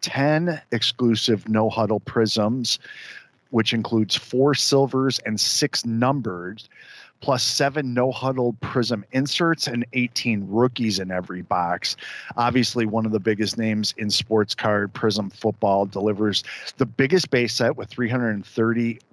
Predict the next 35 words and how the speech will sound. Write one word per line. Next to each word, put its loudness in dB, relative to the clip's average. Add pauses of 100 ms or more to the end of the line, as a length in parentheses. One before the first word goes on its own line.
(100)
base 0
cards, 0
colorful 2
new 0
parallels, -2 (580)
and 0
brand 0
new 0
inserts. -2
Collectors 0
of -4
all 4
types -2
and -4
ages 0
will -4
find -2
something, 0
obviously, -4
to -4
love, 2
as -4
you -6
saw 0
in -8
twenty -6
twenty-one -2 (420)
Prism 2 (140)
Football. 0 (380)
One 2
of 2
the 2
great 2
things 0
about, 0